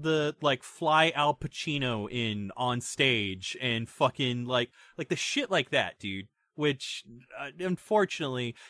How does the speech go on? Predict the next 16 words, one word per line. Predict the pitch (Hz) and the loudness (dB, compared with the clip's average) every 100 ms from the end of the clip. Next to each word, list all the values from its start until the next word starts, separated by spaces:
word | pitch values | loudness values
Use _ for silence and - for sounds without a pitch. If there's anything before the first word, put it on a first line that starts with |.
| - | -4
and | 220 | 0
again, | 226 254 | 0 0
I'm | 208 | 2
not | 214 - | 0 2
trying | 214 | 0
to | 180 | 2
get | 180 | 2
on | 165 | 0
some, | - 143 139 | -4 -6 -2
like, | 131 120 - | -2 -4 -10
fucking | - - 147 151 143 135 131 _ _ - | -12 -4 -4 -4 -8 -8 -10 _ _ -6
elitist | 143 131 135 139 123 - | -2 0 2 0 -2 -2
high | 123 | -2
horse. | 117 101 90 92 - | -2 -4 -4 -6 -8
It, | 143 143 131 | -4 -4 -4
it, | 156 151 | -8 -8